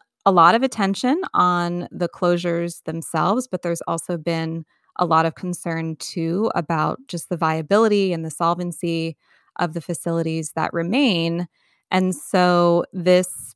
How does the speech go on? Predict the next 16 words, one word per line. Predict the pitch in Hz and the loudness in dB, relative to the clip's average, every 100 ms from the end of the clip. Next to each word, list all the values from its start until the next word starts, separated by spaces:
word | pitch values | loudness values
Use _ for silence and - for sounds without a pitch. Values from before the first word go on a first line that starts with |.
| - | -8
proposed | 202 - 190 175 | -2 2 2 2
rule | 220 339 | 2 0
from | - 185 | 0 -6
C | 180 180 | -4 -4
M | 170 | 0
S | 208 226 - - | 0 0 -2 -10
stems | - 170 170 180 170 | -4 0 0 -2 -6
from, | - 170 165 165 165 - _ _ - | -6 -4 -2 -4 -8 -12 _ _ -6
you | 180 | -2
know, | 170 | 0
that | 156 - | 0 0
long | 170 170 170 170 170 165 | 0 0 2 0 -2 -6
period | - 247 320 233 | -2 0 2 2
of | 175 | 0
hospital | 165 156 - 170 160 | 0 -2 -2 -6 -6
closures | - 165 156 156 160 160 | -6 -6 -6 -6 -6 -8